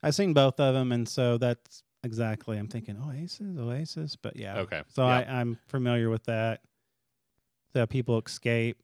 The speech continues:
Speaker 1: and they go to the Oasis,
Speaker 2: Yeah.
Speaker 1: and then they get a live, they live, live the life that they wanna live. They have, feel some
Speaker 2: Yes.
Speaker 1: importance, and then the guy basically says he put an Easter egg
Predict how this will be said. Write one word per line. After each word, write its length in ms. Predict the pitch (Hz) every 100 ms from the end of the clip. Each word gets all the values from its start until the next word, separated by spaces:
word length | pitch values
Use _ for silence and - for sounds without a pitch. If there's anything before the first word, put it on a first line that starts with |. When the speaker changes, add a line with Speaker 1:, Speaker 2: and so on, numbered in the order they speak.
| 190
Speaker 1:
and 120 | 123
they 80 | 113
go 180 | 113 113
to 60 |
the 140 | 110 107
Oasis, 840 | 110 110 107 - 110 107 104 -
Speaker 2:
Yeah. 140 | 82
Speaker 1:
and 100 | 80
then 80 | 110
they 140 | 107
get 160 | 110 107
a 40 |
live, 360 | 104 107 104 -
they 180 | 110 110
live, 300 | 113 107 101 _ _ 117
live 200 | 117 113
the 100 | 104
life 320 | 110 110 -
that 80 | 110
they 120 | 107
wanna 280 | 107 110 110
live. 280 | 107 110 110
They 140 | 104
have, 200 | 104 104
feel 160 | 120 107
some 140 | 101
Speaker 2:
Yes. 80 | 110
Speaker 1:
importance, 640 | 107 123 113 113 113 107
and 160 | 113 113
then 240 | 110 113 - - - -
the 140 | -
guy 240 | 123 120 120
basically 420 | 117 117 - 117
says 420 | 104 117 113 113 104
he 60 |
put 180 | 120 107
an 60 | 107
Easter 300 | 123 - 120
egg 480 | 113 113 107 110